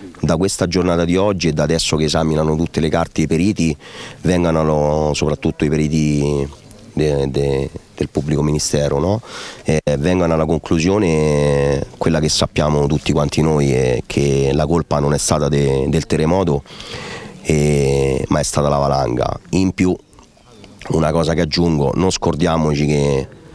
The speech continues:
secondo me la natura non c'entra niente, c'entra sempre e solo la mano dell'uomo.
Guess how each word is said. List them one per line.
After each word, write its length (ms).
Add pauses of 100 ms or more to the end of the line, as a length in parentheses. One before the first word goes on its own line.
(220)
secondo 420
me 100
la 100
natura 280
non 140
c'entra 340
niente, 520
c'entra 380
sempre 420
e 40
solo 380
la 100
mano 220
dell'uomo. 460